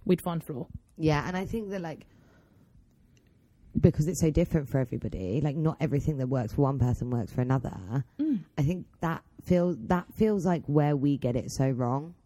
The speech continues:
Speaker 2: as a, as, as in general.
Speaker 1: Well, like soci-, like society.
Speaker 2: Um, <laughs> um, yeah, in general, I think, like, he,
Speaker 1: Right, if you can hear a
Speaker 2: right,
Speaker 1: cackling
Speaker 2: obnoxious
Speaker 1: witch.
Speaker 2: laugh.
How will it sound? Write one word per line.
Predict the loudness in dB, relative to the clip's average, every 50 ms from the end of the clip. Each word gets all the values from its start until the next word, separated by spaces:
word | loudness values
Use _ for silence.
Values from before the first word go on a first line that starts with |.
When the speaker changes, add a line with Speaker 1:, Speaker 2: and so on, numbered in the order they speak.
| _ _ -2 2 2
Speaker 2:
as | 4 4 2
a, | 0 -2 -6 -8 -2
as, | -2 0 0 -2 -6 _ _ _ -14 -10 -2
as | 2 4 4 4
in | 4 2 0 0
general. | 2 2 2 2 0 -4 -6 -6 -6 -6 -8 -8 -10 _ -8
Speaker 1:
Well, | -6 -6
like | -6 -6
soci-, | -8 -12 -10 -8 -6 -6 -6 -6 -6
like | -6 -6 -6
society. | -6 -6 -4 -2 0 0 0 0 -2 -4 -6 -4 -4 -6 -8 -12 -18 -8 -2
Speaker 2:
Um, | 0 2 2 2 2 -2 -4 -6 -8 -8 -10 -14 -18 _ -20 -20 -10 -2 2
<laughs> | 2 2 2 0 -10 -12 -14 -14 0 4 4 4 4 4 4 2 2 4 6 4 4 4 2 -4 -8 -8 -10 -12 _ _ -10 -10 -10 _ _ -20 -20 -20 -20 -20 -20 -20 -20 -20 -20 -20 -12 0 4 4 4 4 4 -2 -6 -8 -8 -10 -12 -18 -12 -4 0
um, | 0 0 0 -2 -4 -10 _ _
yeah, | 2 4 6 6 4 4
in | 2 2 2 4
general, | 4 2 2 2 -2 -4 -4
I | -4 -6 -4
think, | -2 -2 -4 -2 -2 -4
like, | -4 -4 -6 -10 -16 -20 -20 _ _ _ _ _ _ _ _ _ _ _ _ _ -20 -20 -14 -10
he, | -6 -2 0 0
Speaker 1:
Right, | 0 0
if | 0
you | 2 4
can | 4 6 6
hear | 6 6
a | 4 2
Speaker 2:
right, | 0 -2
Speaker 1:
cackling | -2 0 4 6 6 6 6 6 6 6
Speaker 2:
obnoxious | 6 6 4 4 6 6 6 6
Speaker 1:
witch. | 6 6
Speaker 2:
laugh. | 6 6 6 6 4 4 4 4 4 4 4 2 0 -6 -8 -4